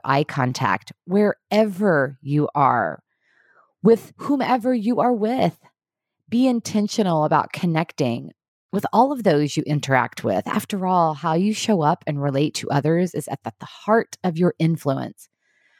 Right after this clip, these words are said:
By being intentional about connecting with those we serve, we demonstrate care and build trust in the process.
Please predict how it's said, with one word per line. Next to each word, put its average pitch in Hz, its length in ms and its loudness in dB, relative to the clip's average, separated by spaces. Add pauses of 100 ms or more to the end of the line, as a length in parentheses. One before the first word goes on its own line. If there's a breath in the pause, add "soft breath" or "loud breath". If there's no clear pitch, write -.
(120)
By 208 140 -2
being 233 260 2
intentional 190 680 0
about 160 260 0
connecting 170 760 -2
with 233 180 -2
those 185 320 2
we 185 120 0
serve, 170 540 0 (160)
we 190 120 2
demonstrate 180 560 -2
care 143 680 0
and 139 140 -4
build 139 180 -2
trust - 400 -4
in 156 140 -2
the 151 80 -4
process. - 720 -6